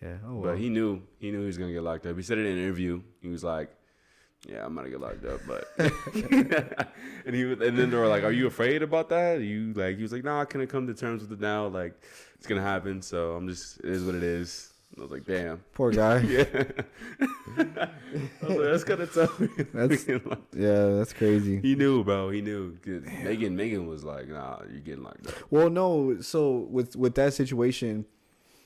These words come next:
Speaker 1: so Tory Lane shot Meg, Meg in the foot. At le-, at least, uh, at least it was proven in court and stuff like that. So,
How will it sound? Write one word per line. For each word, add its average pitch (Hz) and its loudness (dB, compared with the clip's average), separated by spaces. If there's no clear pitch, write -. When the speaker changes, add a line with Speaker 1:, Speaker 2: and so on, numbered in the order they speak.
Speaker 1:
so 117 8
Tory 135 6
Lane 131 6
shot 117 2
Meg, 107 0
Meg 104 4
in 104 0
the 95 0
foot. 101 2
At 110 6
le-, 117 6
at 117 6
least, 123 4
uh, 107 4
at 104 4
least 127 4
it 127 4
was 117 2
proven 117 2
in 98 -2
court 104 0
and 101 -6
stuff 98 -4
like 92 -2
that. 92 0
So, 90 -2